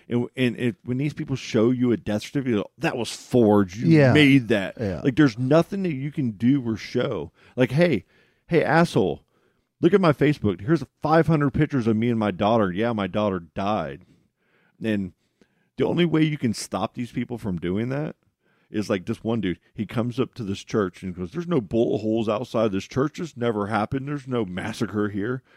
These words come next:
Speaker 1: It's like, no, this happened.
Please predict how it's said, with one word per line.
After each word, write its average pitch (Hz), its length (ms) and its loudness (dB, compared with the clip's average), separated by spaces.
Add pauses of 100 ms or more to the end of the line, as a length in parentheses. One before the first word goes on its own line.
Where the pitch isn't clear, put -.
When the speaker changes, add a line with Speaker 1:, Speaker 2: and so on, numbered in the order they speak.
(140)
Speaker 1:
It's - 160 -10
like, 123 140 0
no, 143 440 -4 (1000)
this 165 160 -10
happened. 110 640 -6